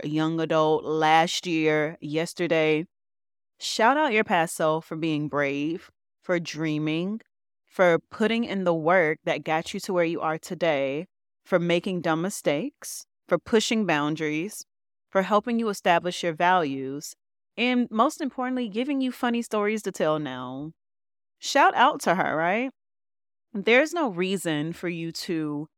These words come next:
regret the past because you cannot change it. You cannot change the past. So the only thing you can do is take the past and turn it into lessons. So today we're gonna continue our gratitude series and dive deeper into being grateful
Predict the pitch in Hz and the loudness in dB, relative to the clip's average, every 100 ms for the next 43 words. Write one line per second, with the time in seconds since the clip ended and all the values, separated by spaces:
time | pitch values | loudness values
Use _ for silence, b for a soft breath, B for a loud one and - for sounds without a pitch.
0 | _ _ - 175 170 160 175 - 160 - | _ _ -4 0 2 2 -2 -4 -6 -6
1 | - 175 180 165 170 185 165 147 - 143 | -8 -6 -6 -6 -6 -4 -2 -2 -6 -12
2 | 92 - 87 - _ _ _ _ _ - | -10 -8 -8 -10 _ _ _ _ _ -10
3 | 175 - 202 180 170 160 151 151 - - | -8 -6 -4 -2 0 2 4 2 -4 -18
4 | - - 160 147 156 - - 151 139 147 | -12 -4 -2 -2 -4 -8 -8 -4 -4 -4
5 | - 165 147 143 147 151 165 165 202 247 | -4 0 2 0 -4 -4 -2 0 0 0
6 | 247 233 226 226 185 180 - 180 156 - | 0 0 -2 -2 0 -2 -2 -4 -6 -4
7 | 180 151 151 - - _ _ _ - 175 | -2 -2 -2 -6 -16 _ _ _ -10 -10
8 | - 175 165 156 - - 147 151 - 160 | -4 -2 0 0 -4 -6 -6 -6 -6 -8
9 | 160 165 196 - 156 135 147 160 - _ | -4 -4 -6 -6 -6 -6 -8 -10 -14 _
10 | _ - 226 254 254 302 285 277 240 214 | _ 0 2 4 4 6 4 2 0 -2
11 | 208 202 208 196 180 160 151 - 156 156 | -2 0 0 0 4 4 2 -2 -8 -6
12 | 151 175 - 170 165 165 160 156 156 _ | -4 -4 -6 -4 -2 0 2 2 -2 _
13 | 180 208 - 151 151 - 160 160 156 151 | -10 -8 -4 -2 -2 -6 -10 -10 -6 -6
14 | 151 151 151 - 156 143 151 | -4 -4 -4 -6 -4 -4 -4